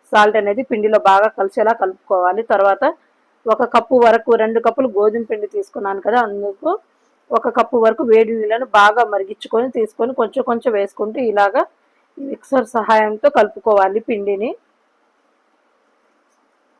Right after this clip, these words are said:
కొంచెం ఒక గిన్నె వాటర్ అనేది, రెండు కప్పుల గోధుమ పిండికి ఒక కప్పు వాటర్ అనేది కొంచెం ఎక్కువ తక్కువ అవ్వచ్చు అండి, చూసుకుంటూ వేసుకోవాలి. వేసుకొని కొంచెం పిండి చల్లారిన తర్వాత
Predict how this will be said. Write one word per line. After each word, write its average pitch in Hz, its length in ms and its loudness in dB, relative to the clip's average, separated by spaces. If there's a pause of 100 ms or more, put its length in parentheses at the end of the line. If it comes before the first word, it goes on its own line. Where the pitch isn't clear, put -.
(640)
కొంచెం 240 300 0 (100)
ఒక 240 100 -2 (160)
గిన్నె 233 320 -2
వాటర్ 214 300 4
అనేది, 220 280 -4 (380)
రెండు 220 180 0 (320)
కప్పుల 269 320 0 (540)
గోధుమ 233 320 2
పిండికి 202 440 -4
ఒక 220 240 -4
కప్పు 233 200 -4 (140)
వాటర్ 202 280 2
అనేది 196 280 -4 (520)
కొంచెం 240 340 -2
ఎక్కువ 247 220 2 (120)
తక్కువ 262 300 2
అవ్వచ్చు 208 380 -2
అండి, 208 160 0 (100)
చూసుకుంటూ 220 500 -2
వేసుకోవాలి. 196 600 0 (640)
వేసుకొని 226 460 -2
కొంచెం 233 320 -2 (100)
పిండి 226 280 0
చల్లారిన 214 520 2
తర్వాత 196 240 2